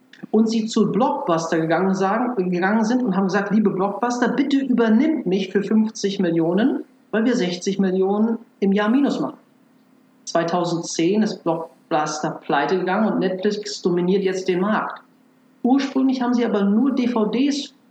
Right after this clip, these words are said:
verschickt, per Post, und heute sind sie Streaming-Anbieter. Und alle, die sagen,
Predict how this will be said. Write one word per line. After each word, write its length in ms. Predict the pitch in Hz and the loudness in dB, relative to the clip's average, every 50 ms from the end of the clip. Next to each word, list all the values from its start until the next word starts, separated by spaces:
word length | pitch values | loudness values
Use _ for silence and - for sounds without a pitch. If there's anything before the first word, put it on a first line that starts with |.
| _ _ | _ _
verschickt, 520 | 165 147 - - - 233 320 - - - - _ _ _ _ _ _ _ _ _ _ _ _ _ - | -4 -2 -2 -2 0 0 0 -2 -2 -6 -10 _ _ _ _ _ _ _ _ _ _ _ _ _ -6
per 140 | - 160 - - - | -4 -4 -2 -2 -2
Post, 400 | - 226 339 - - - - - _ _ _ _ _ - | -2 -2 -2 -2 -4 -8 -10 -16 _ _ _ _ _ -6
und 180 | - 139 - - | -4 -4 -2 0
heute 220 | 175 185 214 214 | 0 0 0 0
sind 200 | - 208 214 214 | 0 0 0 2
sie 100 | 214 208 | 2 0
Streaming-Anbieter. 880 | - - - - 233 254 247 208 170 151 131 131 131 131 - - - - - _ _ _ _ _ _ _ _ _ _ _ _ _ _ _ - - _ - - - - - _ | -2 -2 -2 0 2 4 4 4 2 2 0 -2 -2 -4 -6 -8 -10 -14 -18 _ _ _ _ _ _ _ _ _ _ _ _ _ _ _ -20 -20 _ -20 -20 -20 -20 -8 _
Und 260 | - 202 226 220 - - - - _ _ _ _ _ _ _ _ - | 0 2 2 2 0 -4 -10 -14 _ _ _ _ _ _ _ _ -4
alle, 320 | 214 269 330 330 277 202 | 0 2 2 2 2 2
die 160 | 170 196 190 | 0 0 0
sagen, 460 | 160 185 196 202 226 226 233 - - | 0 0 0 0 0 -2 -2 -4 -6